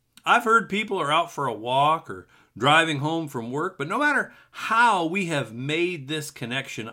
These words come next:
I want you to know that I believe it's a divine appointment. You see, in just a few moments, I'm gonna share a message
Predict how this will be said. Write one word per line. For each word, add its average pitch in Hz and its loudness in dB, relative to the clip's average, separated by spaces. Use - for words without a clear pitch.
I 180 0
want 277 -6
you 196 -10
to 180 -2
know 120 -2
that 131 -4
I 254 2
believe 123 -2
it's 156 -6
a 139 -2
divine 127 -4
appointment. 107 -10
You 185 -6
see, 240 0
in 175 0
just 220 -6
a 135 -4
few 196 -8
moments, 156 -4
I'm 208 0
gonna 175 -6
share 160 -4
a 113 -8
message 113 -8